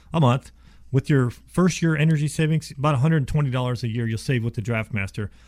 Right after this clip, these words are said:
If you take that out, o-, out over twenty years,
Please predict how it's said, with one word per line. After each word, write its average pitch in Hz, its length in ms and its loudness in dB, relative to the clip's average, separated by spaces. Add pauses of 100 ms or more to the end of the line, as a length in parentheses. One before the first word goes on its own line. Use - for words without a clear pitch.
(120)
If - 60 -10
you 156 60 -2
take 233 160 4
that 170 160 2
out, 156 280 2
o-, 156 240 2
out 156 200 0
over 127 200 0
twenty 202 320 2
years, 117 420 0